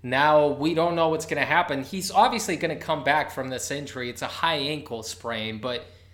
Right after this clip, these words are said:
how much money can the Cowboys invest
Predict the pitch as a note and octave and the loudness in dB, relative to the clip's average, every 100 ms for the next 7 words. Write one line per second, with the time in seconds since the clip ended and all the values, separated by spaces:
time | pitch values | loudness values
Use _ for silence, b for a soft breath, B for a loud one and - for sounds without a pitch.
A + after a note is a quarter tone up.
0 | b b - - F3 A#3 - E3 G#3 F#3 | b b -10 -2 0 0 0 0 0 -2
1 | F#3 F3 D3 E3 E3 D#3+ E3 D3+ D3+ B2 | -2 -2 0 4 6 6 0 -2 -4 -6
2 | - C3 F3 - - - | -4 0 0 0 -8 -12